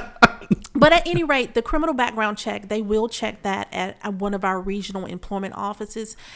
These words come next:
um, and they will, you know, go through everything to make sure that you're,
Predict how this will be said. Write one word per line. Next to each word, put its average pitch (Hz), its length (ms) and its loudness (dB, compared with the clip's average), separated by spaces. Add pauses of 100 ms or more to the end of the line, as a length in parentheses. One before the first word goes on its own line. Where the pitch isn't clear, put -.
(160)
um, 196 380 0
and 196 160 -6
they 202 120 -2
will, 196 380 -4
you 202 100 -6
know, 180 140 -4
go 190 220 -4
through 190 340 -6
everything 185 440 -8
to 180 60 -6
make 180 220 -8
sure 180 280 -4
that 175 280 -8
you're, 170 320 -8